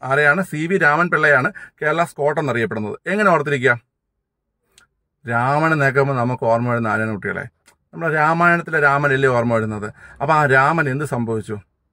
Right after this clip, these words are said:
രാമൻ ദശരഥന്റെ ആവശ്യപ്രകാരം വനവാസത്തിന് പോയില്ലേ? വനവാസത്തിന് ഒറ്റയ്ക്കാണോ പോയത്? എസ്കോട്ടിന് ലക്ഷ്മണനെയും കൊണ്ടല്ലേ പോയത്? ഓക്കെ, അപ്പൊ എസ്കോട്ടും കൊണ്ടുപോയത് ആരാ? രാമൻ. എസ്കോട്ടും കൊണ്ടുപോയത് ആരാ? രാമൻ. അപ്പൊ കേരള സ്കോട്ട് എന്നറിയപ്പെടുന്ന ആരെയാണ്?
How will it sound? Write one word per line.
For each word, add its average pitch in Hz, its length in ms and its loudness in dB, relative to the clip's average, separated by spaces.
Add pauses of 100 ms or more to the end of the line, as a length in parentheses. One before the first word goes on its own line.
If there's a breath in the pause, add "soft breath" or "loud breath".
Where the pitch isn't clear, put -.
(360)
രാമൻ 143 240 -2
ദശരഥന്റെ 139 540 4
ആവശ്യപ്രകാരം 123 720 0 (260 soft breath)
വനവാസത്തിന് 160 600 0
പോയില്ലേ? 151 440 2 (280 soft breath)
വനവാസത്തിന് 156 540 0
ഒറ്റയ്ക്കാണോ 160 460 2
പോയത്? 147 420 4 (360)
എസ്കോട്ടിന് 180 680 2
ലക്ഷ്മണനെയും 180 560 2
കൊണ്ടല്ലേ 170 360 0
പോയത്? 165 480 2 (400)
ഓക്കെ, 139 260 0 (220 loud breath)
അപ്പൊ 143 140 2
എസ്കോട്ടും 185 460 2
കൊണ്ടുപോയത് 170 480 2
ആരാ? 165 380 2 (440)
രാമൻ. 110 340 -2 (100)
എസ്കോട്ടും 170 380 -2
കൊണ്ടുപോയത് 165 460 2
ആരാ? 160 240 4 (320 loud breath)
രാമൻ. 113 220 -4
അപ്പൊ 131 200 0
കേരള 147 260 4
സ്കോട്ട് 151 360 0
എന്നറിയപ്പെടുന്ന 160 480 -2
ആരെയാണ്? 160 480 4